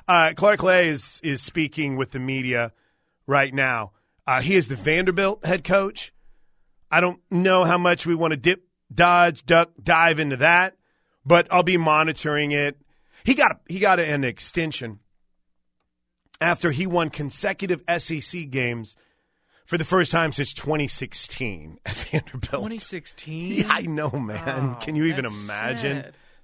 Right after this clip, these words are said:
Speaker 1: That's unreal. That's unreal. But, yeah, it's, um,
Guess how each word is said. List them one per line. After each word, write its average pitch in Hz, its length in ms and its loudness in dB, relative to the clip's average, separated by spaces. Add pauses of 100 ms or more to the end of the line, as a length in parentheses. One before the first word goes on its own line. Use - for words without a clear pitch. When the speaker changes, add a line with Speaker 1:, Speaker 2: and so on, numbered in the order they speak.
(100)
Speaker 1:
That's 139 280 -4
unreal. 120 560 -6 (420)
That's 156 200 -6
unreal. 160 500 -4 (640)
But, 147 240 2
yeah, 139 180 2 (220)
it's, 156 240 -6
um, 147 440 -2